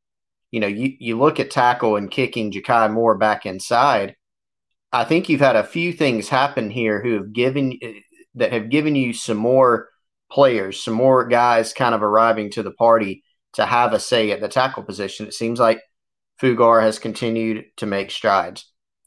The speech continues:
Jackson Hughes obviously came on during preseason camp after joining the program as a walk-on. Kason Henry got healthy. That, I mean, that was the biggest thing for him. Just missed the spring, recovering, missed most of the summer,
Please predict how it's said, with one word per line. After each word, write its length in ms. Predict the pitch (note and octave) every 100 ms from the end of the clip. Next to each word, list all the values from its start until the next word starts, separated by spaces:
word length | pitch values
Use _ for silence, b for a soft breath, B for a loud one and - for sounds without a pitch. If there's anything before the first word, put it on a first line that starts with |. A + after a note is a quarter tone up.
| _ _
Jackson 460 | B2 C3 C3 - A2+
Hughes 360 | C3+ C3 A#2+ G#2
obviously 680 | - A#2+ A2+ A2+ - A2
came 340 | G#2 B2 A2+ A2+
on 360 | A2 G#2+ G2+ - G#2
during 400 | A2+ A2+ G#2+ F#2+
preseason 640 | A#2 G#2+ - G#2 F#2+ F2
camp 300 | A2+ G#2 F2+ _ _ _ _ _ -
after 240 | G#2 A2
joining 260 | G#2 A2 G#2
the 80 |
program 460 | G2+ A2+ G#2 G#2 G2
as 80 | F#2
a 60 |
walk-on. 580 | F#2+ A2 G#2+ - - - _ _ _ _ _ -
Kason 380 | C3 B2+ A#2+ A2
Henry 560 | E3 G#3 A#2 C#3+ - _ _ _ -
got 200 | C#3 D#3
healthy. 560 | D3 A#3 - F#2+ - _ _ _
That, 140 | - D3+
I 60 |
mean, 140 | C3 B2
that 120 | F#3
was 100 | D3+
the 60 | A#2
biggest 320 | B2+ A#2 -
thing 200 | B2 A2
for 120 | F#2+
him. 300 | B2 E3+ A2
Just 280 | A2+ - _ -
missed 240 | A2+ C3
the 80 | -
spring, 480 | - A2+ G#2+ D3+ E3+ -
recovering, 540 | - A2+ A#2 D3 D#3+ _ _ _ _ _ _ _ -
missed 320 | A2 A#2+ -
most 280 | A#2 A2+ -
of 40 |
the 80 | G2
summer, 560 | - C3 D#3 D3+ D3